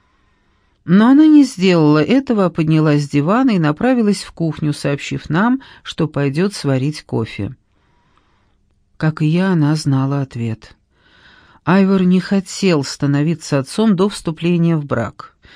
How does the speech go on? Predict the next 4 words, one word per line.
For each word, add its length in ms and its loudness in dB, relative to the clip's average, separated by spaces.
Он 320 4
консерватор 880 0
и 200 -2
землевладелец. 1160 -2